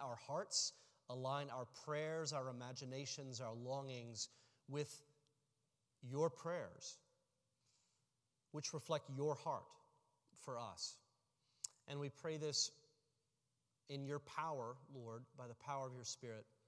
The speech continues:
in the name of your Son, Jesus. Amen. <clears throat> So why do we need protection? Why for two thousand years might Jesus, in the very throne of heaven, be interceding on our behalf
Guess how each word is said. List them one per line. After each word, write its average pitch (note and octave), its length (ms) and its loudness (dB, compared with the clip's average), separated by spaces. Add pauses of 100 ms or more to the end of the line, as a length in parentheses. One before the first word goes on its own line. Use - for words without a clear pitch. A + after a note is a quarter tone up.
(520)
in C3 60 -4
the C3 80 0
name B2+ 260 -2
of B2 80 -6
your A#2+ 100 -6
Son, A#2 200 -4 (120)
Jesus. G2 440 -8 (260)
Amen. F#2+ 160 -12 (1900)
<clears throat> F3 60 6
So G#3 180 10
why F#3+ 320 8
do E4 100 4
we C4 140 6
need F#3+ 460 6
protection? E3 640 2 (120)
Why G#3+ 480 2
for G3 80 0
two - 240 0
thousand G3+ 640 4
years E3 400 4 (240)
might E3+ 320 4
Jesus, D3 760 6
in E3+ 120 2
the D#3+ 60 2
very F3+ 200 2
throne G#3+ 480 4
of E3 140 2
heaven, B2 240 0 (720)
be F#3 160 2
interceding A#3 720 8
on G3+ 120 4
our E3+ 160 8
behalf A#2+ 580 -4